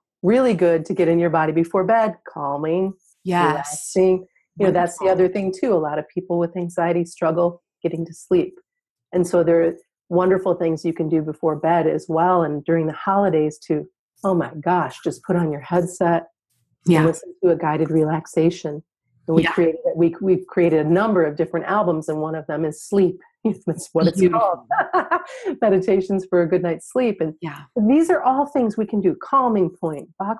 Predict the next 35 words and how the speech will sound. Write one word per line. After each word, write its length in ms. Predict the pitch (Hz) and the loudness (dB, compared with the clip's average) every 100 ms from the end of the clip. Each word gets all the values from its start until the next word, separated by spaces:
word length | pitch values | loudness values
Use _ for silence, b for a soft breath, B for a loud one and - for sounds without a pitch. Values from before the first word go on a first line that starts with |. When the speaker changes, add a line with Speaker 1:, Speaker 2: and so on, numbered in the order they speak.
| _ | _
Speaker 1:
flower 260 | 190 170 | 0 0
remedy, 500 | 160 160 151 151 135 - | -2 -4 -6 -8 -10 -10
the 60 | 165 | -10
long 420 | 190 220 226 214 | -4 -4 -2 -2
exhale, 720 | 160 - - 165 151 147 156 _ _ _ _ _ | -4 -10 -12 -8 -6 -6 -10 _ _ _ _ _
um, 240 | 170 156 165 | -8 -6 -2
drinking, 680 | 202 202 226 202 185 180 - | 0 2 2 4 2 0 -6
uh, 160 | 208 - | -8 -6
wonderful 560 | 170 170 185 185 185 175 | -4 2 2 2 -2 -4
tea 320 | - 175 170 | 0 2 2
like 240 | 156 147 - | 0 -2 -8
chamomile 480 | 151 156 156 151 - | -10 -6 -4 -6 -8
tea, 600 | - 175 165 160 160 160 _ _ _ _ | 0 2 4 4 0 -2 _ _ _ _
um, 440 | - - - - 208 _ _ 127 | -10 -10 -10 -12 -16 _ _ -4
uh, 300 | 156 151 151 - - _ _ _ | -2 -2 -6 -10 -20 _ _ _
making 340 | 160 165 170 180 | 0 0 2 -2
sure 220 | - 175 | 2 2
you 120 | 170 | 2
have 200 | 165 160 | 0 -4
some 240 | - 170 | -2 0
lavender 520 | 156 156 156 156 156 156 | 2 0 0 0 2 2
in 120 | 160 | 0
your 120 | 156 | -2
diffuser, 840 | 156 156 - 170 165 165 160 156 156 _ _ _ | -4 -4 0 4 4 2 2 2 -2 _ _ _
being 240 | 196 190 175 | 2 4 4
mindful 360 | 175 175 185 | 2 2 2
if 120 | 180 180 | 0 2
you 120 | 151 | 2
do 180 | 156 156 | 2 2
E 160 | 156 | 2
F 140 | 151 - | 0 -2
T 160 | 180 - | -12 -8
tapping, 540 | - 185 190 196 185 | -2 -2 0 2 4
you 80 | 175 | 2
can 180 | 170 | -2